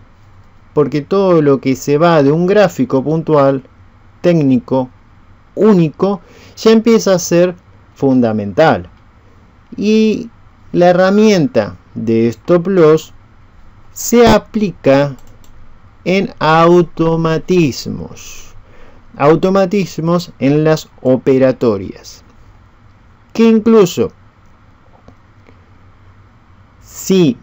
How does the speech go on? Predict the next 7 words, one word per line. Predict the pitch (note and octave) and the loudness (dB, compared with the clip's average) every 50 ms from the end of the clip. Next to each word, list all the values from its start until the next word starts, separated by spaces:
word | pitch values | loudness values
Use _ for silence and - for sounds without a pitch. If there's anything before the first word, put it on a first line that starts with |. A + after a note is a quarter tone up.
| - - - - _ _ | -20 -20 -20 -20 _ _
eh, | - C#3 C3+ B2+ B2+ B2+ | -4 -2 0 0 0 0
por-, | - D3 D3+ D#3+ D#3 C#3+ - - - | 0 0 0 0 0 -2 -6 -6 -4
¿y | - F3 F3 | -4 -4 -4
por | E3+ - F#3 F3+ F3 | -2 0 -2 -2 -2
qué | - - A#3 A3 E3+ B2 - - _ _ _ _ - - - - _ - - - | 0 0 2 2 2 0 -2 -8 _ _ _ _ -20 -20 -20 -20 _ -18 -8 -2
uno | E3+ F#3+ G3+ G3+ G3+ F#3+ | 0 2 2 2 2 2
lo | F3+ E3+ E3 E3 E3+ F3+ F#3 F3 | 2 2 4 4 4 2 0 -2